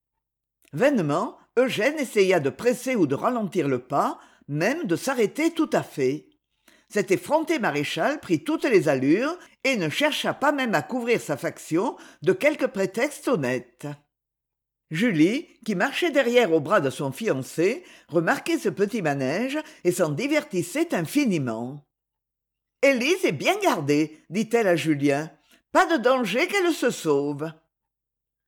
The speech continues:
C'est vrai qu'ils la tiennent de près. Crois-tu que mon frère pense à elle pour tout de bon ? » « C'est clair, mais la petite coquine veut seulement voir si son maréchal n'a que du sang de rave sous les ongles. »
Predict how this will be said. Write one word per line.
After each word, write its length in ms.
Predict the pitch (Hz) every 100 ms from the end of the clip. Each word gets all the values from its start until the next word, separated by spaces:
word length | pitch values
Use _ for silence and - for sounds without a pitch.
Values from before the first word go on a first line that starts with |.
| _
C'est 160 | - 254
vrai 300 | 151 151 262
qu'ils 160 | 349 277
la 100 | 165
tiennent 360 | - 311 349
de 120 | 214
près. 560 | 196 - 147 139 139 _ _ _ _
Crois-tu 340 | - 330 330 330
que 100 | 240
mon 200 | 165 160
frère 440 | - 262 160 143
pense 300 | - 294 -
à 140 | 247
elle 220 | 190 151 127
pour 220 | 143 123
tout 140 | 269
de 120 | 208
bon ? » « 420 | 147 135 170 294 370 _ _ _ _ _ _ _ _ _
C'est 260 | - - 339
clair, 360 | 339 156 151 156 - _
mais 240 | 165 214 359
la 140 | 294
petite 420 | - 277 339 294
coquine 560 | 202 208 - 254 285 190
veut 160 | 143
seulement 480 | 151 - 330 294 208
voir 440 | 143 139 160 277 349 - _
si 120 | 240
son 180 | 233 202
maréchal 640 | 165 294 294 190 202 247 311
n'a 100 | 254
que 120 | -
du 180 | 143 147
sang 240 | - 302
de 100 | 285
rave 400 | 185 196 302 330
sous 160 | 330 302
les 220 | 220 143
ongles. » 560 | 135 131 131 135 160